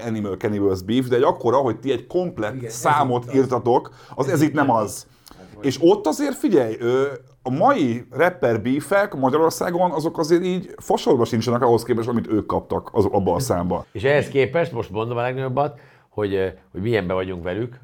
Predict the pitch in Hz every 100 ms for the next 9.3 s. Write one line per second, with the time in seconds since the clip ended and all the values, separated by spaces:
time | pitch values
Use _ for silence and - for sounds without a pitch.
0 | 82 82 104 95 95 95 107 117 139 120
1 | - 90 92 82 85 85 - 90 95 107
2 | 92 92 90 101 104 110 - - _ _
3 | - 95 98 101 98 95 - _ 87 95
4 | - 127 127 104 - 101 101 104 95 98
5 | 107 123 123 95 85 82 104 90 80 101
6 | 95 78 80 95 107 107 95 117 101 95
7 | 95 - 87 85 73 67 71 - 95 90
8 | 92 82 78 110 90 85 80 - 110 -
9 | 104 113